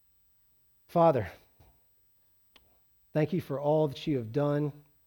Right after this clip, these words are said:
in Christ and the gospel and the church. And in Acts one, we read about the beginning of, uh, your church coming together, the, the task that you gave the apostles, uh, that is carried out now today with the church.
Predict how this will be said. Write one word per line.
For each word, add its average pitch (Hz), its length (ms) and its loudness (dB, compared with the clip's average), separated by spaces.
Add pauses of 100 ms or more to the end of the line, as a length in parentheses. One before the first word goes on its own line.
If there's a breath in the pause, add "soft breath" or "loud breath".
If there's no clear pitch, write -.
(680)
in 107 120 -10
Christ 160 460 -2
and 120 60 -8
the 120 60 -6
gospel 147 380 -2
and 123 80 -4
the 120 40 -6
church. 160 520 -4 (1120 loud breath)
And 151 100 0
in 170 80 4
Acts 190 260 2
one, 196 300 6
we 180 80 6
read 175 220 6
about 160 320 2 (140)
the 151 60 -2
beginning 156 500 2 (180)
of, 131 340 -4 (340)
uh, 117 260 -8 (320)
your 135 100 -6
church 147 400 -2
coming 139 240 -2
together, 127 440 -4 (360)
the, 143 160 -6
the 139 100 -4
task 156 440 0
that - 160 -4
you 143 60 -2
gave 139 200 0
the 135 80 -4
apostles, 151 640 -4 (500 soft breath)
uh, 127 140 -4
that 135 100 -2
is 135 120 -4
carried 165 340 4
out 151 180 2
now 147 160 0
today 143 320 -2
with 123 140 -6
the 110 80 -10
church. 127 500 -6